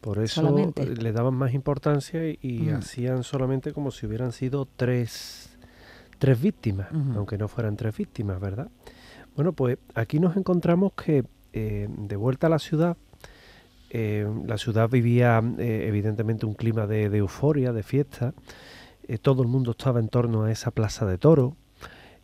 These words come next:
Speaker 1: Eh, el ambiente, pues, eh, era complicado, sobre todo para la Guardia Civil, que regresa un grupo de, de guardias al cuartel, porque podían hacer falta,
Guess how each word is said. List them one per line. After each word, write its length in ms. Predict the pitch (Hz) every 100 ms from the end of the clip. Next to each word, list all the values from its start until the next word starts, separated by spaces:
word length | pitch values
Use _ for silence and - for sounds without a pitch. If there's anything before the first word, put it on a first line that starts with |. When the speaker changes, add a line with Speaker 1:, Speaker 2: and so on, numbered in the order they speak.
| _
Speaker 1:
Eh, 400 | 123 113 110 110 -
el 160 | 127
ambiente, 480 | 113 104 131 127 127
pues, 500 | - 110 101 - -
eh, 300 | - 98 107 -
era 180 | 117 120
complicado, 640 | 117 107 101 135 135 117
sobre 260 | 117 107
todo 220 | 98 107 113
para 180 | 123
la 120 | 117 104
Guardia 320 | 107 113 113
Civil, 380 | - 120 139 - - - - - -
que 220 | - 123 -
regresa 840 | 113 120 117 127 175 - 147 131 -
un 200 | - 160
grupo 360 | 151 175 - 143
de, 300 | 127 131 131 -
de 200 | 127 123
guardias 440 | 127 170 139 101 - - - - -
al 180 | 127
cuartel, 540 | 120 117 110 160 185 254 -
porque 240 | - -
podían 340 | 101 98 110 131
hacer 240 | 131 156
falta, 440 | - 180 170 180